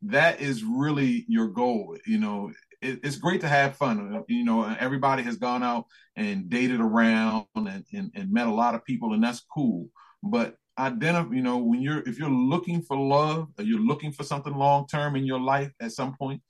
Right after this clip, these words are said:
identify people who actually are, that you actually like, because those are the people who will be, who will be better for you, in my opinion. This is all just my opinion,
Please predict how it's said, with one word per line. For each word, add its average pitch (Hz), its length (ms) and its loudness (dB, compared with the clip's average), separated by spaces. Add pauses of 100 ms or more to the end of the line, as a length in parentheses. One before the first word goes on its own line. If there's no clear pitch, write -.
(640)
identify 165 520 0
people 156 380 -6
who 139 260 -2
actually 123 800 -2 (380)
are, 113 500 2 (100)
that 135 260 -4
you 135 160 0
actually 123 500 0
like, 104 340 -4 (240)
because 104 440 -4
those 143 280 0
are 127 120 0
the 113 80 -2
people 110 340 -4
who 110 220 2
will 104 160 -4
be, 104 320 -2 (920)
who 120 220 2
will 113 100 0
be 117 300 6 (400)
better 139 360 2
for 131 140 -4
you, 113 420 6
in 107 120 0
my 139 220 6
opinion. 131 500 -2 (180)
This 107 160 -8
is 101 80 -8
all 135 260 6
just 123 200 2
my 123 240 2
opinion, 87 400 -4